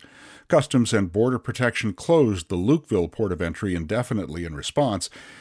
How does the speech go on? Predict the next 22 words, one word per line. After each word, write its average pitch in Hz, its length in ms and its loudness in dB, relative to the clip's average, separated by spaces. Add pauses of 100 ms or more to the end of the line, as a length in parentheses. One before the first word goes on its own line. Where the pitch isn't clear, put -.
(140)
and 107 140 -8
Governor 110 340 0
Katie 101 300 -2
Hobbs 101 480 0
is 92 160 -4
preparing 101 500 -2
to 90 120 -10
send 113 420 -2
National 104 480 -2
Guard 110 340 0
troops - 420 -8
to - 120 -10
the 76 80 -10
border. 78 400 -8 (560)
Kelly 190 340 4
and 104 120 2
Sinema 113 540 0
wrote 120 300 -2
to 120 100 -4
Homeland 127 460 0
Security 127 520 -2
officials 113 520 -2